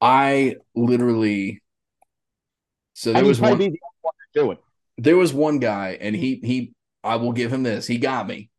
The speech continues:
Speaker 1: So I was reading this tweet, and it was 'cause I, I was,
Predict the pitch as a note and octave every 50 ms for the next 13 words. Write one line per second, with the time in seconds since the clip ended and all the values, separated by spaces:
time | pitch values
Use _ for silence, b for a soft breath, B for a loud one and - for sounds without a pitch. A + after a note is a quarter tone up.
0 | _ _ _ _ _ _ _ _ _ _ _ _ _ _ - - - A2 G#2+ G2
1 | G2+ A#2 B2 B2+ A#2 - - - _ _ - A#2 A#2 B2 C3 C3+ D3 C#3 C3 B2+
2 | B2+ A#2+ - - - - C3 B2+ A2+ G#2 G2 - _ _ _ - G2+ G#2 G#2 G#2+
3 | G#2 G#2 G#2 G2+ - - - A2 G2+ G#2+ G#2+ A2 G2 G#2 A2 A#2 A2 G#2+ G2+ -
4 | - -